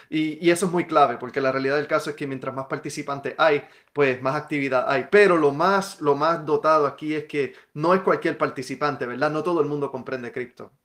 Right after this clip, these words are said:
Eh, no todo el mundo tiene ese, eh, esa capacidad de, de comprender lo, lo complejo que es hoy día, que se va facilitando cada año un poco más. Eh, y creo que eso es uno de los otros datos aquí que hay que co-, que hay que apreciar,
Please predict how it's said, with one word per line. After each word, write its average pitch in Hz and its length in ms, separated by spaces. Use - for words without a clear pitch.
Eh, 139 300
no 170 140
todo 185 180
el 156 80
mundo 156 240
tiene 156 320
ese, 147 380
eh, 127 520
esa 151 280
capacidad 156 560
de, 147 240
de 139 180
comprender 139 460
lo, 147 280
lo 135 180
complejo 156 380
que 165 140
es 165 160
hoy 160 160
día, 139 400
que 165 120
se 147 160
va 143 100
facilitando 135 880
cada 139 260
año 135 200
un 123 80
poco 135 240
más. 190 280
Eh, 143 360
y 170 120
creo 190 160
que 190 100
eso 175 140
es 175 80
uno 175 120
de 165 80
los 156 200
otros 151 280
datos 147 300
aquí 143 220
que 151 80
hay 147 40
que 147 140
co-, 139 400
que 156 80
hay 151 80
que 175 80
apreciar, 156 640